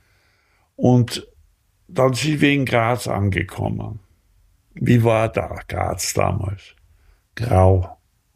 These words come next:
Es hat nirgends Farben gegeben. Die britische Armee hat man insofern wahrgenommen, dass sie oft Kolonnen von Fahrzeugen gestanden sind.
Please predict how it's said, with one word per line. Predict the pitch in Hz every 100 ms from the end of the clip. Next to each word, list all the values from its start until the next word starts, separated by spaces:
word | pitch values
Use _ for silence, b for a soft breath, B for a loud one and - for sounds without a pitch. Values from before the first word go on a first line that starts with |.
| _ _
Es | - -
hat | 110 -
nirgends | 131 127 113 107 90
Farben | - 104 101 107 117
gegeben. | - 67 - 82 87 147 147 _ _ _ _ _ _ _ _ _ _ _ _ _ _ _ -
Die | 135
britische | 143 175 214 139 139
Armee | 120 127 147
hat | 147 -
man | 131 139
insofern | 160 156 165 147 120 - 62 - 69 - _ _
wahrgenommen, | - 113 123 127 127 123 123 131 143 143
dass | 120 107 -
sie | 123 110 101 92 _ b b b b b
oft | - 113 -
Kolonnen | - 123 107 107 113 104
von | 92 104
Fahrzeugen | 87 110 120 - - - 107
gestanden | 110 101 - 60 - -
sind. | - - - 110